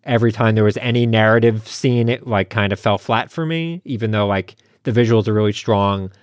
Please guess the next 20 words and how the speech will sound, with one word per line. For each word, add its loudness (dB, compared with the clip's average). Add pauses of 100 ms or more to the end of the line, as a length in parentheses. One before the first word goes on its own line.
(120)
I -6
love 0
the 0
powers 0
you -2
get, 2
especially -4
in -4
the -4
last, -4
in -8
the -2
late 0
game. -6
Some -8
of -6
the -8
powers -4
are, -4
like, -10